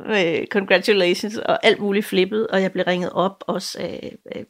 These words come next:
instituttet, alt muligt mærkeligt. Og så forstod jeg altså, at, øh, at, at, at jeg... Øh, at de havde, øh, ja, inviteret mig til at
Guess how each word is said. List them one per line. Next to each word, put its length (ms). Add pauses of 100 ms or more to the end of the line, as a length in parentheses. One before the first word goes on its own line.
instituttet, 600
alt 220
muligt 200
mærkeligt. 360 (580)
Og 100
så 340
forstod 420
jeg 240
altså, 600
at, 340
øh, 420 (600)
at, 260
at, 180 (120)
at 140 (200)
jeg... 200 (800)
Øh, 380 (1400)
at 140
de 120
havde, 600
øh, 80 (960)
ja, 140 (200)
inviteret 520
mig 180
til 260 (100)
at 160